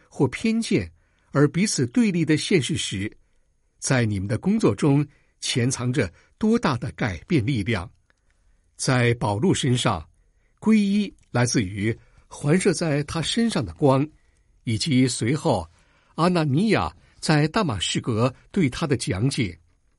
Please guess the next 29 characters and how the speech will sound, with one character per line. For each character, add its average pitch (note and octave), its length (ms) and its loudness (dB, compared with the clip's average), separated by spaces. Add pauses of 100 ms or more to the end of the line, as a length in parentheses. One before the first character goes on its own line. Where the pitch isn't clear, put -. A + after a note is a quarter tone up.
(360)
你 B2+ 220 4
们 F3+ 120 6
的 A3+ 100 4
工 E3 200 0
作 A#2 300 -2 (420)
也 G#2+ 280 0
能 G#2 320 -2 (180)
且 - 200 0
必 F#3 180 0
须 A3 240 0
提 C#3 200 -6
供 D3 280 2
这 E3 180 -2
样 A#2 100 -2
的 G2 80 -6
服 G2 380 -6
务， F#2 160 -6 (640)
为 A#2+ 120 0
那 A#2 140 0
些 A#2+ 360 0 (300)
能 B2 360 2
打 G2+ 300 -2
动 F3+ 220 0
人 G#2 160 -2
心 D3 380 0 (420)
和 F3 160 -2
让 F#3+ 180 0
我 G2+ 140 -4
们 A#2+ 240 0